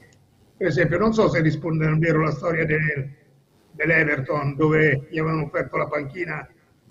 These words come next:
e lui, non l'ho sentito in questa circostanza. Spesso ci siamo risentiti per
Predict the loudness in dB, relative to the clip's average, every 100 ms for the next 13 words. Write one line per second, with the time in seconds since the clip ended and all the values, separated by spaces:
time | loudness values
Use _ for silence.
0 | -12 -12 -6 0 4 6 6 2 2 4
1 | 4 4 0 -2 0 0 0 -2 -4 -8
2 | -10 -12 -12 -8 -8 -10 -14 -16 _ _
3 | _ _ _ _ _ 0 2 2 -2 -2
4 | -2 -2 -2 -2 -2 -2 -2 -2 -2 -2
5 | -2 -4 -6 -10